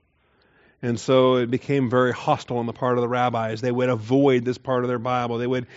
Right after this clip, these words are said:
create allegorical interpretations of this, that instead of a suffering Messiah, just pointed to the, the affliction and the anti-Semitism and the, the terrible things that Jewish people have endured through the years.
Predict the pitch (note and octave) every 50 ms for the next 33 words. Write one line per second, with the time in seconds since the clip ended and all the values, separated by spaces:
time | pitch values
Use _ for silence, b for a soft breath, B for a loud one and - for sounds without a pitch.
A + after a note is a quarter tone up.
0 | B B B B B - - - C#3+ D3 D3+ D3 C#3 C#3 C#3 C#3+ C#3 B2+ G#2+ A#2+
1 | C#3 D3 C#3+ C#3 - C3+ C3+ C3 A#2+ - C#3+ C3 - C#3 - - - D3+ D3+ C#3
2 | - C#3 B2 A#2+ A2 A#2+ A2+ G#2 A#2+ A#2+ G#2+ G2+ G2+ - - - - _ _ b
3 | b b b b b b b b b b b _ C3 B2 B2 B2 B2+ A#2 - -
4 | D3+ D3 C#3+ B2+ B2+ - - - E3 D3 - - D#3 C#3 B2+ B2+ C3 A#2 - -
5 | D#3 D3+ D3+ C#3+ C3 B2+ C3 C3+ - - - - D#3+ D#3 D3 C3+ C#3 A2+ - -
6 | C#3+ B2+ C3 B2+ A#2 B B B B B B B D3+ C3+ C#3 C3+ - - - -
7 | F3 F3 - - - D#3+ D3 C#3 C3+ C#3 C#3+ D3 B2+ - D3 C#3 A2+ - - C#3+
8 | C#3+ C3+ - - C#3+ B2 G#2+ B2+ B2+ B2+ B2+ B2+ B2+ B2 B B B B B B
9 | D3+ C#3 - - - F#3 F3+ E3 E3 D3+ - - E3+ D#3+ D3+ C#3+ A#2+ A#2+ D3 C3+
10 | A2+ C3+ C#3+ D3 C3+ - - C#3 C3+ C3+ D3 C3+ B2+ B2 B2 A#2+ A2 B2+ B2+ B2
11 | B2 A2+ - - B2+ A#2 A#2 A#2 A2+ A2+ A2+ A2 G#2+ G#2 B2 A#2 - - - -